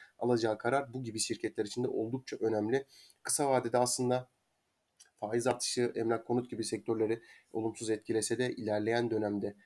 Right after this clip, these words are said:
yani, e, piyasanın toparlanmasına ve kaynak girişini arttıracağı için bu faiz arttırımı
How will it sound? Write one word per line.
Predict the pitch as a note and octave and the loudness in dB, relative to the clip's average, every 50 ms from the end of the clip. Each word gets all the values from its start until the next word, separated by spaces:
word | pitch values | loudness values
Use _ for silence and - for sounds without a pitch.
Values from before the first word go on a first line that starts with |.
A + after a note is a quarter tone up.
| _ _ - | _ _ -6
yani, | G#2+ G#2+ G#2+ G#2+ G#2+ G#2+ - - | -4 -2 0 0 0 -2 -4 -6
e, | A2+ G#2 G#2 G#2 | -6 -6 -4 -6
piyasanın | G#2 - B2 A#2 A2+ - A2+ A2 A2 A2 | -4 -2 -2 -2 0 0 -2 -2 -2 -4
toparlanmasına | - G#2 G2 - A2 G#2+ G#2 G#2 G2+ G#2 G#2+ G#2 - - A2+ A#2+ C3 - - - _ _ _ G#2 | -6 -8 -4 -2 0 0 0 0 0 0 -2 -2 -2 -2 -2 -2 -4 -6 -12 -20 _ _ _ -2
ve | A2 A2+ A2+ - - _ _ _ _ _ _ | 0 0 0 -2 -6 _ _ _ _ _ _
kaynak | - - G#2 G#2 A#2 B2+ B2+ - - | -8 -4 -2 0 0 -2 -2 -2 -4
girişini | B2 A2 G#2 - A2+ G#2+ | -4 -4 -4 -4 -2 -2
arttıracağı | G#2 G#2+ G2+ - - A2 G#2+ G2+ B2 C#3 D#3 D3+ | 0 -2 -2 -2 -4 -4 -2 0 0 0 0 -2
için | D3 - A#2 A2 G#2+ | -2 -2 -2 -2 -4
bu | G2 | -4
faiz | - - G#2+ G#2 G#2 G2+ A2 | 0 0 2 2 2 0 -2
arttırımı | G#2 G2+ - - G2+ A2 B2 C#3 C#3+ | -2 -2 -4 -6 -4 -2 -2 -2 -4